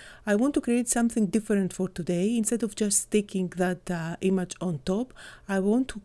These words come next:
cut out the label underneath. So I'm just going to place the die on top, run it through my die cutting machine, and now I have a label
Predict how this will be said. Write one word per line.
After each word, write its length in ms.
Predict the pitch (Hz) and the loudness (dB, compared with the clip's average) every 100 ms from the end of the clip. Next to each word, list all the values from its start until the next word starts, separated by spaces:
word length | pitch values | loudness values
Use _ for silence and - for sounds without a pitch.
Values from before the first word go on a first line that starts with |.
| - | -2
cut 320 | 247 262 - | 0 2 2
out 460 | 202 196 214 285 - - - | 4 4 2 0 -6 -18 0
the 160 | 180 | 4
label 460 | 180 180 190 214 269 - | 6 6 4 4 2 2
underneath. 640 | 254 269 226 185 151 - - _ _ - - | 0 2 4 4 2 -4 -18 _ _ -18 -14
So 180 | - 226 | -6 0
I'm 100 | 214 | 2
just 260 | 196 226 233 | 4 2 2
going 200 | 226 214 | 2 2
to 140 | - | 0
place 360 | 190 202 196 196 | 0 4 6 6
the 80 | 175 | 2
die 320 | 151 175 170 - | 2 0 0 -4
on 140 | 160 | -6
top, 400 | - 175 240 - - - _ _ _ _ _ _ _ _ _ _ _ _ _ _ _ _ - _ _ - | -2 0 0 -4 -16 -20 _ _ _ _ _ _ _ _ _ _ _ _ _ _ _ _ -20 _ _ -2
run 300 | 214 220 240 | 2 4 4
it 140 | 226 | 2
through 180 | - 226 | 2 2
my 140 | 208 190 | 4 2
die 200 | 190 190 | 0 0
cutting 380 | 196 190 165 | -2 -4 -4
machine, 540 | 156 160 - 190 226 311 _ - - - - | -4 -4 -2 0 -2 -4 _ -20 -20 -10 0
and 140 | 214 | 2
now 200 | 233 233 | 4 2
I 60 | 202 | 0
have 240 | 226 254 | 0 2
a 40 | |
label 600 | 233 185 180 180 180 214 | 4 4 2 2 0 -2